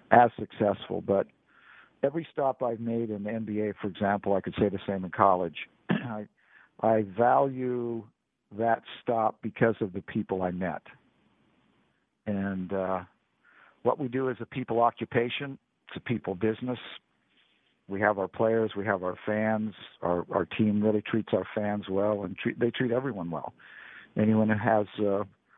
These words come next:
who approaches them. And this is kind of what I would say will be the highlight for me when all is said and done. You certainly savor these championships. There's no question about that. But, uh, they're like the, the Olympic wreath.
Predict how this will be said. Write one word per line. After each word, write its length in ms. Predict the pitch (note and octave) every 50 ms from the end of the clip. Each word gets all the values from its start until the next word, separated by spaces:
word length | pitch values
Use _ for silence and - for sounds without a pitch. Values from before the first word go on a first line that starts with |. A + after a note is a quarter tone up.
| - - - _ _
who 140 | - A2 A2
approaches 460 | G#2 - A#2+ A#2 A#2+ - - G#2+ F#2 -
them. 180 | G2 F#2+ F2+ F#2
And 80 | G#2
this 100 | A#2+ B2 -
is 100 | D#3+ C#3+ - - -
kind 220 | D#3 D3 B2+ C3 B2
of 100 | A#2 G2+ F#2+ G2
what 200 | A2 G#2+ G#2 G#2 _ _ _ _ _ _ _ - - - _ _ _ -
I 160 | - A2+ B2
would 220 | B2+ A#2 A2+ G#2 - - -
say 380 | B2+ B2 A#2 A#2 A2+ A2+ A2
will 260 | G#2+ G2+ G#2 G#2 G2+
be 360 | F#2+ G2 G#2+ A2+ A2 A2 A2 A2
the 140 | F#2+ G#2
highlight 640 | F#2 - - - A#2 A#2 A2+ A2 A2 G#2+ G#2 G#2 G#2 - - -
for 120 | A2+ G#2
me 220 | G#2 G#2+ G#2+ G#2+
when 140 | G#2 G2 G2
all 180 | G2 G2+ G#2 G2+
is 80 | F#2+ - -
said 140 | A2+ G2
and 160 | G2 F#2+ F#2+ F#2
done. 240 | G2+ F#2+ G2 G#2
You 80 | G2+ F#2+ - -
certainly 300 | A#2+ A#2 - A#2+ G#2 - - -
savor 320 | A#2 G#2+ A2 G#2 G#2 G2+
these 180 | F2 G2 F2+ F2 - -
championships. 720 | - G#2+ G2+ G#2 - - G2+ G2 - - G#2+ G#2 - - -
There's 120 | - F#2 -
no 100 | - G2
question 400 | F2+ - - A2 F#2+ - - G#2+
about 300 | G2+ F#2 G2 F#2 F#2 -
that. 260 | - G2 F#2+ F#2+ G2 - _ _ _ _ _ _ _ _ _ _ _ _ _ _ _ _ _ _ -
But, 260 | - G#2+ G2+ G#2 G#2+ _ _ _ _ _ _ -
uh, 300 | G#2 G2 F#2+ F#2+ F#2+ F#2+ G#2 G#2 -
they're 140 | - G#2+ G#2
like 260 | A2+ A#2+ A#2+ A#2 _
the, 300 | - A2+ G#2+ G#2 - - - G2
the 160 | G2+ G2 G2
Olympic 400 | G#2 G2+ A2+ A2+ - - G#2 -
wreath. 320 | - G2 A2 A#2 A2+ G2+